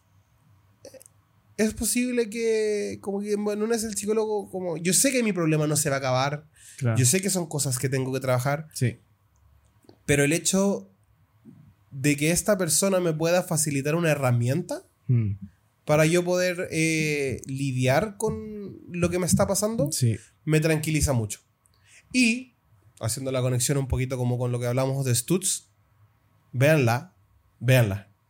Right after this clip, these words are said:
Speaker 1: Porque yo siento, o personalmente me ocurrió conmigo, que me entregó herramientas,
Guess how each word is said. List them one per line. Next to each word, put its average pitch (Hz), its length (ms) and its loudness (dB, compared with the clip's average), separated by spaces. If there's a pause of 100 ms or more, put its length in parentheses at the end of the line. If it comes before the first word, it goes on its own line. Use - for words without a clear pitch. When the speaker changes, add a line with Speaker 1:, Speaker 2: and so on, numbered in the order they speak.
(520)
Speaker 1:
Porque 123 500 0 (840)
yo 147 240 2
siento, 175 640 0
o 135 120 -2
personalmente 139 520 0
me 131 60 -2
ocurrió 135 340 -2
conmigo, 180 580 0 (600)
que 147 140 0
me 147 100 2
entregó 151 380 0
herramientas, 202 680 0